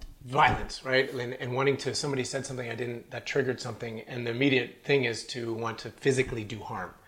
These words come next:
right? And, and to constantly think that. So it's a conditioning. And looking back now, it's easy to see that that's all it was, is a conditioning response. And having the practices and the tools that I have now, if I had just had one or two of them to use,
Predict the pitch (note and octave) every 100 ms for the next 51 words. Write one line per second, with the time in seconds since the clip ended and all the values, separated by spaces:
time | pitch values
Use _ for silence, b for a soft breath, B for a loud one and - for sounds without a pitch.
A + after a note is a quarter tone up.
0 | B B B B B B B B - A2+
1 | A#2 - B2 B2+ C#3+ A#2+ A2+ - D#3 -
2 | C#3 A#2 C3+ A#2+ G#2+ - D3 C#3+ C3+ D3
3 | C#3+ F3 - A#2 A2+ C#3 C#3 C#3+ F#3+ G3
4 | D#3 D3 D#3 D#3+ C#3 A#2+ D3+ C3+ A#2 A2+
5 | - E3 B2+ A2+ A#2 B2 C3 D3 C#3 B2
6 | C3 C3+ A2+ G#2+ A2 - B2 C3 - A#2+
7 | G#2+ A2 - D3 D#3 C3+ B2 A#2+ B B
8 | B B B B B B - D3+ D3 B2+
9 | D3+ C#3 - - C3+ A#2+ A2+ - D#3 C#3
10 | A#2 A2 A2 B2+ D#3 C3+ B2 A#2+ B2+ B2
11 | A2+ C#3 C3+ - - - _ _ - _
12 | _ - - _ - C3 A#2+ D3+ C3 -
13 | - B3 F#3+ B2+ A#2 - B2 F3+ F#3 A#2
14 | A#2 C#3 -